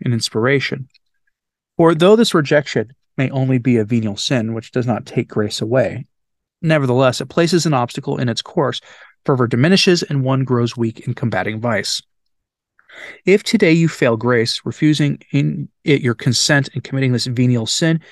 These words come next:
you depose yourself to commit another very soon, and by the multitude of venial sins, to fall little by little into mortal sins,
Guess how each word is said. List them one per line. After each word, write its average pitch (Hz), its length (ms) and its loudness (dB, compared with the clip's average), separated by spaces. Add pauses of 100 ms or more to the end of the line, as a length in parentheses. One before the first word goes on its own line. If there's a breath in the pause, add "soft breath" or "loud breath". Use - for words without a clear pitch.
(420 loud breath)
you 147 200 4
depose 175 380 2
yourself 165 320 2
to 160 100 -4
commit 123 300 -2
another 113 280 -6
very 107 220 -4
soon, 117 580 -2
and 120 80 -4
by 123 120 2
the 120 80 0
multitude 139 440 0
of 135 120 0
venial 127 320 0
sins, 110 460 -8 (100)
to 165 80 0
fall 117 560 0
little 131 260 4
by 170 160 4
little 123 300 2
into 120 180 -2
mortal 135 280 -2
sins, - 360 -14